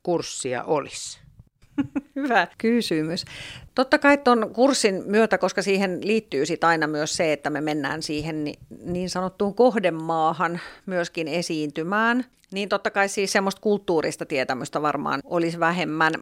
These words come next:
Speaker 2: Mut kyllä se liittyy nimenomaan ehkä juuri näihin asioihin, mitä mä sanoin. Kyllä niitä kohti voi toki muillakin tavoin mennä,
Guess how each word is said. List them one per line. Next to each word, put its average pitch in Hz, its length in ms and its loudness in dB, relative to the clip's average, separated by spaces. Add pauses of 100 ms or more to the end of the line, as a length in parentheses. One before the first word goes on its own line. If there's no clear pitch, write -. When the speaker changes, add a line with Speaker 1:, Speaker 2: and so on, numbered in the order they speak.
(100)
Speaker 2:
Mut 233 140 0
kyllä 285 180 2
se 330 120 4
liittyy 320 380 6
nimenomaan 180 600 2
ehkä 185 720 -2
juuri 220 240 2
näihin 220 300 4
asioihin, 247 300 2
mitä 240 160 0
mä 269 120 2
sanoin. 214 440 4
Kyllä 294 220 2
niitä 247 480 0 (180)
kohti 262 420 2
voi 180 200 4
toki 202 320 -2
muillakin 170 580 -2
tavoin 143 400 -6
mennä, 151 460 -8